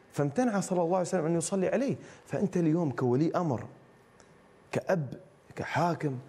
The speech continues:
كمدير إدارة، كمؤسسة، إن رأيت أن بعض الموظفين وقعوا ببعض الأفعال الشنيعة، لك أن تزجرهم بأسلوب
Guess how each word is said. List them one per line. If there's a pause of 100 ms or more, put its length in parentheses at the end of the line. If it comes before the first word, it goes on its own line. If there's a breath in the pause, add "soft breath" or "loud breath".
(300 loud breath)
كمدير
إدارة،
كمؤسسة، (320 loud breath)
إن
رأيت
أن
بعض
الموظفين (540 loud breath)
وقعوا
ببعض
الأفعال (100)
الشنيعة، (520 loud breath)
لك
أن
تزجرهم
بأسلوب